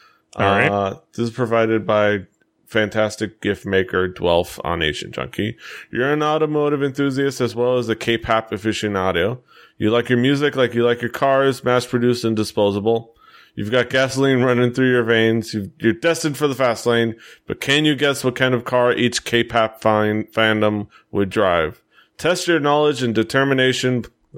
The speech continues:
Speaker 2: by taking the quiz. Uh, so let's get started. First up, a two thousand Renault Twingo.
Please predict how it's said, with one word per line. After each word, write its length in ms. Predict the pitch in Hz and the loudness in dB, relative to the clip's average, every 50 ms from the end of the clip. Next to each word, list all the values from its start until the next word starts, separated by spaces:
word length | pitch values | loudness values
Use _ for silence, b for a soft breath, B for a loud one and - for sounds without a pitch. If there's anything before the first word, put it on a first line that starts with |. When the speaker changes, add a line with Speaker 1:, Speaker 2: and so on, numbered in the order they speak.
| - - - - - - - B B B B B B | -20 -14 -10 -10 -10 -10 -10 B B B B B B
Speaker 2:
by 160 | B 113 113 113 | B 0 0 0
taking 600 | 113 - 127 131 127 127 139 135 131 127 127 123 | 0 0 0 0 0 0 0 0 2 2 2 2
the 100 | 131 - | 0 0
quiz. 720 | - - 120 117 110 107 104 98 95 92 90 87 - - - _ _ _ _ _ _ _ _ _ _ _ _ _ _ - | 0 0 0 2 2 2 2 2 0 -2 -4 -6 -10 -14 -18 _ _ _ _ _ _ _ _ _ _ _ _ _ _ -4
Uh, 520 | 90 98 95 95 95 95 95 95 92 82 - - | -2 0 2 4 4 4 4 2 2 0 -2 -8
so 200 | - - 98 98 | -12 -8 -6 -2
let's 260 | 98 95 101 98 - | -2 -2 -2 -4 -6
get 120 | - 113 113 | -8 -8 -6
started. 460 | - - 117 120 117 101 92 92 - _ _ _ _ _ _ _ _ _ _ | -2 0 0 0 0 0 -2 -6 -8 _ _ _ _ _ _ _ _ _ _
First 340 | _ - 165 214 196 - - | _ -2 0 0 0 0 0
up, 340 | 170 131 87 - - - _ _ _ _ _ _ _ _ _ _ _ - | 0 0 0 -2 -6 -14 _ _ _ _ _ _ _ _ _ _ _ -6
a 100 | - 104 | -6 -6
two 260 | - - - 175 180 | -4 -4 -2 -2 0
thousand 580 | - 165 160 151 151 156 147 139 147 143 139 131 | 0 0 2 2 2 2 0 0 0 0 0 0
Renault 580 | 113 117 120 120 120 120 127 135 131 131 - - - | 2 2 2 2 2 2 2 2 0 -4 -8 -16 -8
Twingo. 680 | - - 131 127 120 110 98 95 82 62 52 50 - | -2 0 2 2 2 2 2 0 0 -2 -4 -10 -14